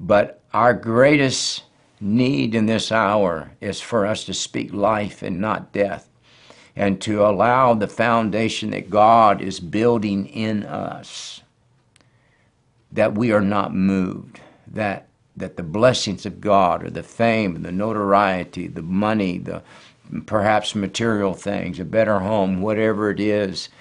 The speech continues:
that we thank God for those things, but we're so far in a realm in the Spirit that they're a blessing, they're an addition, but they're not the focal point. So let God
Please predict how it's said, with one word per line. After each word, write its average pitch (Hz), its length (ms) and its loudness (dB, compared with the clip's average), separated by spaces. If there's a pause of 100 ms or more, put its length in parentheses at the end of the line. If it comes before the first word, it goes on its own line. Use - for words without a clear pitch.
(320)
that 110 320 2
we 107 180 0
thank 110 380 0
God 110 320 4
for 117 100 -4
those 95 340 -4
things, 92 720 -4 (280)
but 104 220 -4
we're 107 160 -6
so 113 260 -2
far 107 540 4 (100)
in 101 140 -4
a 107 80 -6
realm 104 400 -2
in 98 60 -2
the 92 100 -6
Spirit 104 720 -2
that 92 280 -8 (680)
they're 98 220 2
a 92 60 0
blessing, 98 600 0
they're 90 120 -4
an 92 100 -4
addition, 87 680 -6
but 82 200 -8
they're 104 100 -4
not 95 300 -2
the - 60 -14
focal 104 420 -4
point. 95 420 -12 (1200)
So 117 240 2
let 123 360 4
God 113 540 4